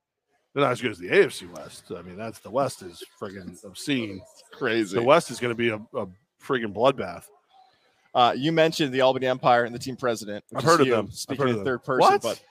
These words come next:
Speaker 2: tomorrow at the, uh, media day, you might bump into our friend Alyssa from Lily and David Fine Jewelers. She said she
Speaker 1: Oh.
Speaker 2: might make an appearance. I'll just keep
Speaker 1: Oh,
Speaker 2: her whereabouts.
Speaker 1: break the rings out.
Speaker 2: Yeah, there you go. There's the rings. Guys, if you're looking for that great gift for maybe an upcoming wedding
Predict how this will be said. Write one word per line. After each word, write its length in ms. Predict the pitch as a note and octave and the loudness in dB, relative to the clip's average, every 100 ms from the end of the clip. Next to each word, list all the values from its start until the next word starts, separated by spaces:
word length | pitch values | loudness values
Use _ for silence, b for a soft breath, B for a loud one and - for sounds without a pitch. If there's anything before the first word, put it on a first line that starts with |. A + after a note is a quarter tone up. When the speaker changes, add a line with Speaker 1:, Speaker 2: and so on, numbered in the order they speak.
| _ | _
Speaker 2:
tomorrow 400 | - E3+ F#3 F#3+ | 0 4 6 6
at 160 | D3+ - | 4 0
the, 160 | C#3+ | -2
uh, 160 | C3 B2+ - | 2 2 0
media 260 | D3 G#3+ | -8 -6
day, 160 | F3 D3 | -2 -2
you 140 | C3 | 0
might 180 | E3+ E3+ | 0 2
bump 160 | D#3+ E3+ | 2 2
into 160 | E3+ | 2
our 140 | E3+ E3 | 2 4
friend 180 | F3+ F#3+ | 2 2
Alyssa 420 | E3+ A#3+ - G3 | 2 2 0 -4
from 140 | D3+ | -2
Lily 240 | D#3 F3+ F3 | -2 -2 -4
and 80 | |
David 240 | E3 E3 D#3 | -6 -8 -4
Fine 280 | F3 E3+ D#3 | 2 2 2
Jewelers. 580 | D#3 A3+ D#4+ G3 - - b b | -4 -4 -4 -4 -6 -14 b b
She 140 | F#3 | -8
said 200 | E3+ F#3+ | -4 -4
she 100 | F#3+ | -2
Speaker 1:
Oh. 40 | |
Speaker 2:
might 120 | F#3 F#3 | -2 -2
make 140 | F3+ | -2
an 40 | |
appearance. 360 | E3+ - F#3 G3+ | -6 -4 -4 -4
I'll 120 | E3+ E3 | -2 -2
just 160 | D3+ | -2
keep 120 | F#3 | -8
Speaker 1:
Oh, 40 | F3 | -4
Speaker 2:
her 100 | D3+ | -2
whereabouts. 560 | C#3+ D3+ C#3+ C#3 C3+ | 0 0 0 -2 -4
Speaker 1:
break 140 | - F2 | -8 -14
the 80 | F2 | -16
rings 280 | F2+ F#2 | -18 -18
out. 200 | G2 G#2 _ _ | -16 -16 _ _
Speaker 2:
Yeah, 180 | B2+ F#3 | 0 0
there 140 | D3+ | 2
you 80 | F#3+ | 0
go. 140 | F#3+ D#3+ | 0 0
There's 180 | G3+ | -2
the 80 | - | -6
rings. 340 | F3 A#2+ E3 - b b b | -4 -4 -4 -12 b b b
Guys, 180 | D3+ D#3+ | 2 2
if 140 | D#3 | 2
you're 140 | D#3+ F#3 | -2 -2
looking 400 | D#3+ F3+ F3 C#3+ | -2 -4 -6 -8
for 220 | - D3+ | -4 -2
that 180 | C#3 C3 - - A2 | -2 -4 -6 -18 -6
great 280 | C#3 F3 - | -4 -4 -4
gift 240 | D#3+ - | -2 -2
for 140 | A#2+ A#2+ | -6 -6
maybe 240 | B2 B2+ | -6 -2
an 40 | |
upcoming 540 | B2 B2+ - C3 B2+ A#2+ | -4 -4 -4 -6 -6 -10
wedding 460 | G#2 A2+ C#3 D#3 | -8 -6 -6 -10